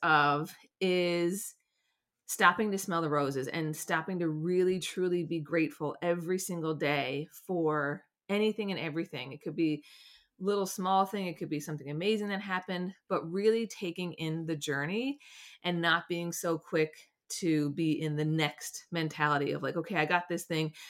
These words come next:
Next, what else can I do?" So really slowing down, taking it in, and really being, essentially being kind to ourselves, because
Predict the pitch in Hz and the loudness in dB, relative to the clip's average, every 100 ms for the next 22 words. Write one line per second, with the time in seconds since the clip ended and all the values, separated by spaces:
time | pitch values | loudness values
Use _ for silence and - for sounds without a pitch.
0 | - 175 165 - - 160 175 170 170 - | -6 0 0 0 -6 0 4 4 0 -8
1 | - - _ 180 160 147 143 107 - _ | -12 -16 _ -6 -4 -2 -2 -4 -8 _
2 | _ _ _ - 190 165 170 175 175 175 | _ _ _ -2 2 2 4 4 4 4
3 | 170 170 170 - 170 170 175 160 151 151 | 4 4 2 -4 0 0 2 2 2 0
4 | 151 - 170 180 175 156 147 139 139 165 | -2 -4 -4 -2 0 2 2 0 -2 -4
5 | - _ _ 160 147 147 151 151 147 - | -8 _ _ -4 -2 0 0 -2 -4 -10
6 | _ 208 285 440 466 453 320 - - - | _ -2 4 6 6 4 0 -6 -20 -12
7 | - 196 277 - 320 247 175 147 139 143 | -6 -4 -4 0 0 2 -2 -2 -2 -2
8 | 180 165 92 - - - 165 175 175 156 | -2 -4 -4 -4 -4 -4 -4 -2 2 0